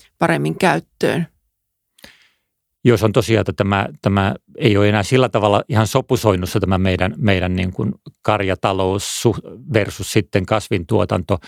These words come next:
Speaker 2: ja sitä on myöskin aika vaikea yhtäkkiä muuttaa, mutta esimerkiksi niin kuin juuri tämä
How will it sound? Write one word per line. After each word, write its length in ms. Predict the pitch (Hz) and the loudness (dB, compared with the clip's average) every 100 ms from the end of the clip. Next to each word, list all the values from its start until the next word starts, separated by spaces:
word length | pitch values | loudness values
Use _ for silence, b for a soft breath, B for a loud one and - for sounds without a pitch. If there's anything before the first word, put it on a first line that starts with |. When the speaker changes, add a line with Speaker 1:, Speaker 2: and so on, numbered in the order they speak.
| B B - | B B -2
Speaker 2:
ja 80 | 117 | -2
sitä 200 | 101 98 | 0 -2
on 80 | |
myöskin 400 | 98 107 104 - | 0 0 0 0
aika 220 | 101 101 98 | 0 -2 0
vaikea 400 | 107 104 107 98 | 0 0 -2 0
yhtäkkiä 560 | 95 - 92 - 101 | 0 -2 -4 0 0
muuttaa, 600 | 101 123 98 _ - 85 | 2 0 -2 _ -4 -2
mutta 300 | 87 90 - | -2 -4 -2
esimerkiksi 360 | 101 90 87 107 | -2 -2 -2 0
niin 160 | 107 | 2
kuin 140 | 98 98 B B B B B - | 0 -2 B B B B B 0
juuri 200 | 110 98 | 2 2
tämä 240 | 113 110 | 0 0